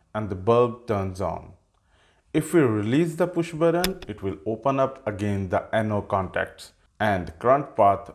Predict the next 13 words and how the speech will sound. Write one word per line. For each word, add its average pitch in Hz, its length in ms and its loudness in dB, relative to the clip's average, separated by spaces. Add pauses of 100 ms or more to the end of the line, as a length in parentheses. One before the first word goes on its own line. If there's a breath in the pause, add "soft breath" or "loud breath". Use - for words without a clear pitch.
breaks 95 580 -6
and 87 220 -12
current 120 420 -2 (220)
stops - 540 -2
to 117 140 -10
flow 113 280 0
through 104 280 -2
the 101 120 -2
circuit 117 640 -2
and 92 320 -8
bulb 107 480 2
turns 95 320 -2
off. 80 400 -2